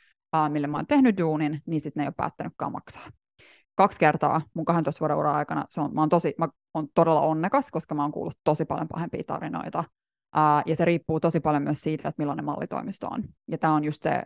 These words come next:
että, että ne hyvät mallitoimistot, niin, niin tota,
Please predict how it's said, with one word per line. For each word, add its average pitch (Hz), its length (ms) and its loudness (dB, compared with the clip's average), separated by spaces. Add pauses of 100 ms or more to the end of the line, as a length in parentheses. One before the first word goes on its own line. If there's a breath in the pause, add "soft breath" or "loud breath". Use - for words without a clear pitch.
(120)
että, 143 540 -2
että 151 260 -2
ne 147 140 0
hyvät 156 260 2
mallitoimistot, 151 800 -2
niin, 160 260 -6 (440 soft breath)
niin 143 180 0
tota, 139 400 0